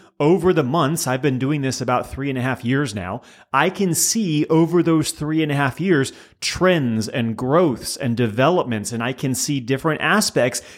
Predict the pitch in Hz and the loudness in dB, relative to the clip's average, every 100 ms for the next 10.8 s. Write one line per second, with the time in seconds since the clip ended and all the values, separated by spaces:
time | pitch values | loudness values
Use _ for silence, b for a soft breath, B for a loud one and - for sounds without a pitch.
0 | B 156 127 160 143 160 165 135 123 110 | B -4 2 0 2 0 2 0 -2 0
1 | 117 131 160 208 214 - 202 202 - 117 | 0 2 2 2 2 0 -2 -4 -4 -4
2 | 104 156 b b b 151 147 131 139 143 | -4 -8 b b b 0 2 4 2 0
3 | - 127 - 156 190 190 175 147 127 139 | -2 0 0 2 0 -2 0 2 2 -2
4 | 131 B B - 127 117 123 127 135 139 | -4 B B -2 -2 0 0 2 0 0
5 | 160 139 120 113 110 143 127 - 190 110 | -2 0 0 -2 -2 -4 -4 -2 -2 -2
6 | - B B 185 156 151 196 220 240 208 | -16 B B 0 2 2 0 2 2 4
7 | 165 107 139 113 131 220 254 - - 151 | 2 0 0 2 4 2 0 -8 -2 0
8 | 143 156 135 135 151 156 127 139 220 226 | 2 0 0 -2 -2 -2 0 2 2 -2
9 | B B - 160 240 226 139 120 98 110 | B B 0 2 4 4 2 0 -4 -6
10 | 107 117 170 254 254 123 104 - | -4 0 2 2 0 -8 -8 -10